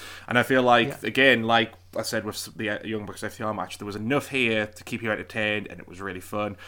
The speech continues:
Speaker 1: But I feel like further down the line, this is gonna be, like, a marquee match for WrestleMania, and hopefully we'll see, like, even more out, out of the two of them.
Speaker 2: Oh, it, it's definitely gonna main event WrestleMania.
Speaker 1: Yeah, yeah.
Speaker 2: Unless, unless something happens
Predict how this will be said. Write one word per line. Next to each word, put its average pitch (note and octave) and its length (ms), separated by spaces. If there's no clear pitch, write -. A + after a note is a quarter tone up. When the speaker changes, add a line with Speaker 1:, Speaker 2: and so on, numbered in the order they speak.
Speaker 1:
But A#2 80
I A2+ 120
feel A#2 200
like G#2+ 280
further A#2 380
down A2 160
the G#2 60
line, G#2 200
this G2+ 160
is G#2 80
gonna G#2 140
be, G2+ 120
like, F#2 140
a F#2+ 40
marquee G#2 440
match G2+ 240
for A2 100
WrestleMania, A2 720
and G2+ 80
hopefully G#2 320
we'll F#2+ 120
see, F#2 240
like, F2 260
even F#2+ 260
more F#2 300
out, - 180
out F#2+ 160
of - 100
the - 60
two E2+ 220
of E2+ 60
them. E2+ 120
Speaker 2:
Oh, C3+ 220
it, - 260
it's D3+ 180
definitely C#3+ 480
gonna C#3 160
main C3+ 200
event C3 260
WrestleMania. B2 580
Speaker 1:
Yeah, A2 280
yeah. A2 140
Speaker 2:
Unless, C#3 260
unless D#3 480
something D3 440
happens C3 640